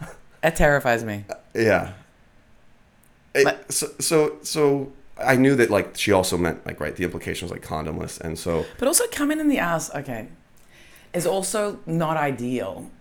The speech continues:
Speaker 1: I think, with what happens <laughs> inside.
Speaker 2: Uh-huh.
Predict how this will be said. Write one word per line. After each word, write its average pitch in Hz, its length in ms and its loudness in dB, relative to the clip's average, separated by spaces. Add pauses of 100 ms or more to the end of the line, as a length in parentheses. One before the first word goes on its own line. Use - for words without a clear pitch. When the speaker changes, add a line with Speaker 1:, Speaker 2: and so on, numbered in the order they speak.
Speaker 1:
I 120 160 -4
think, 104 480 -14
with 123 440 -8 (380)
what 123 320 -4
happens 120 840 -4
<laughs> - 320 2 (880)
inside. 127 760 2 (180)
Speaker 2:
Uh-huh. 80 340 -2